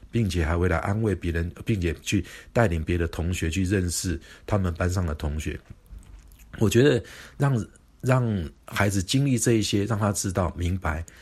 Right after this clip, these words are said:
啊，神是充满了智慧，并且我们敬畏他，我们就自认-，得到认识神的智慧。跟随他总是有好处，因为我们好处不在他之外，不在他以外。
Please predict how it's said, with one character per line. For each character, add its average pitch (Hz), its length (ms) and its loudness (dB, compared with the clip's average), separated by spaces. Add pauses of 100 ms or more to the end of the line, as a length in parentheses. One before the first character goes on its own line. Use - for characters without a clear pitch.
(220)
啊， 78 180 -4
神 90 480 0 (140)
是 101 300 0
充 - 200 -2
满 98 220 2
了 76 100 -2
智 - 260 -2
慧， 85 300 -2 (300)
并 131 120 4
且 98 120 2
我 80 80 2
们 80 120 0
敬 147 220 2
畏 131 180 2
他， 98 300 -2 (260)
我 - 80 -4
们 82 80 0
就 92 140 2
自 95 260 -4
认-， 95 220 2 (160)
得 92 160 2
到 95 160 0
认 98 240 2
识 90 240 -2
神 76 220 -4
的 76 140 -6
智 76 260 -6
慧。 - 200 -6 (360)
跟 147 180 4
随 87 240 2
他 87 320 0 (320)
总 73 380 0
是 107 220 0
有 73 120 0
好 82 280 -10
处， 82 260 -6
因 107 80 -2
为 101 40 0
我 92 40 0
们 85 100 -2
好 76 180 -6
处 78 140 -4
不 104 160 -4
在 117 180 0
他 110 200 -4
之 - 180 -4
外， 117 260 0 (560)
不 - 80 -4
在 95 160 0
他 92 220 0
以 78 140 -4
外。 85 280 -4